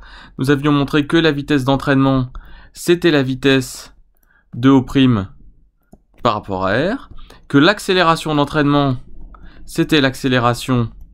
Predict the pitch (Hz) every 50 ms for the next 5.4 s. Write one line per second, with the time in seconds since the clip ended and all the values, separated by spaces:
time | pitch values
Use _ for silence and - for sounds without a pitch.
0 | - - - 117 120 143 151 147 135 131 - - 135 127 120 110 104 - - -
1 | - - - - - - - 117 120 117 - 113 107 117 143 185 220 - - 170
2 | 196 202 165 180 180 175 185 214 220 214 - 185 175 - - 185 170 - - -
3 | 156 151 143 - - 233 - - 127 127 131 131 127 127 - - 147 127 117 113
4 | - 110 110 110 117 131 160 196 214 208 - 160 - - 147 131 131 123 123 127
5 | 131 147 190 208 - 185 185 185